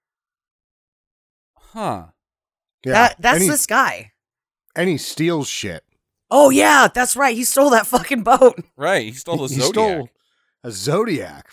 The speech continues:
Speaker 2: probably
Speaker 1: <laughs>
Speaker 2: from whatever military picture they were shooting next
Speaker 1: Yeah. <laughs>
Speaker 2: lot over.
Speaker 1: Right.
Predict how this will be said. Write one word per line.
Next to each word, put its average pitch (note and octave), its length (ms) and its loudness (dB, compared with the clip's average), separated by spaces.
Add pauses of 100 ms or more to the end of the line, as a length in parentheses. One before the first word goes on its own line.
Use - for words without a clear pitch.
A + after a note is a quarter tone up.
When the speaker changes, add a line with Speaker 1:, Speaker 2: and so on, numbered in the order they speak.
Speaker 2:
probably D#3 400 -2
Speaker 1:
<laughs> - 80 -16
Speaker 2:
from D3 140 -2
whatever D3 500 -2
military C#3 640 -2
picture A2+ 360 -6
they G#2+ 140 -4
were G2 140 -4
shooting F#2+ 580 -6
next A2 260 -6
Speaker 1:
Yeah. E3 420 -2
<laughs> - 120 -10
Speaker 2:
lot A2 260 -4
over. G#2 480 -6 (220)
Speaker 1:
Right. C3+ 320 -14